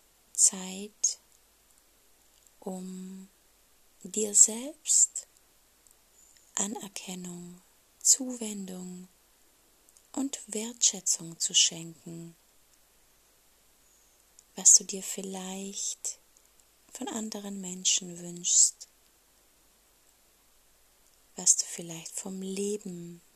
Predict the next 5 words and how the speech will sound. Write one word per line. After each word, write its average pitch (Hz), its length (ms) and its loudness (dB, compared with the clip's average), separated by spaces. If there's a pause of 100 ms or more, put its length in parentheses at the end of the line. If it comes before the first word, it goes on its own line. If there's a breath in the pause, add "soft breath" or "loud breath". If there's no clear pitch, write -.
(120)
dir - 140 -6
erhoffst. - 880 0 (3000)
Der 175 140 -8
Ursprung 240 1080 -4 (920)
dieses - 800 10